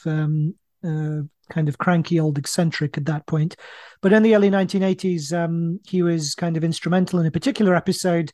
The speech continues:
whereby he, um, refused to follow the, um,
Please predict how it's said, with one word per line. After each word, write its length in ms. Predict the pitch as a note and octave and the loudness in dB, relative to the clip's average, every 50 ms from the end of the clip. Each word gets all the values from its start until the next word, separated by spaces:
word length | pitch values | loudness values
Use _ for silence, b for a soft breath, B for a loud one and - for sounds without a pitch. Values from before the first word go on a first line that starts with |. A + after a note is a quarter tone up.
| B B B B B B B | B B B B B B B
whereby 560 | - F3 F3 F3 D3+ - F3+ F3+ F3+ F3+ F3 F3 | -2 0 0 2 4 4 4 6 6 6 6 6
he, 760 | E3+ F3 E3+ - - F#3+ F#3 F3+ F3 F3 F3 E3+ E3+ F#3+ - - | 4 4 2 2 2 2 4 4 4 4 2 2 0 -2 -4 -6
um, 680 | A3 F3 F3 E3+ E3 E3+ E3+ E3 E3 E3 E3 D#3+ F3 G3 _ _ _ _ _ _ _ _ _ _ _ - | -4 -2 0 0 0 0 0 0 0 0 0 -2 -2 -6 _ _ _ _ _ _ _ _ _ _ _ 2
refused 480 | F#3+ F#3 F#3 - G#3+ A3 G#3 - - | 2 2 2 4 4 4 4 4 2
to 60 | - | -4
follow 640 | - - - G3 F#3+ F#3 F#3 F3 E3+ E3+ E3 E3 E3 E3+ E3+ | -6 0 2 4 4 4 2 2 0 -2 -2 -4 -6 -8 -6
the, 340 | E3 E3+ E3+ E3 E3 E3 D#3 D3+ _ - A#3+ | -4 -2 -2 -2 -2 -2 -4 -8 _ -10 -6
um, 580 | E3+ D#3+ D#3+ D#3+ D#3+ D#3 D#3 D#3 D#3 D3+ D#3 | -4 -2 -2 -2 -2 -2 -2 -2 -2 -2 -4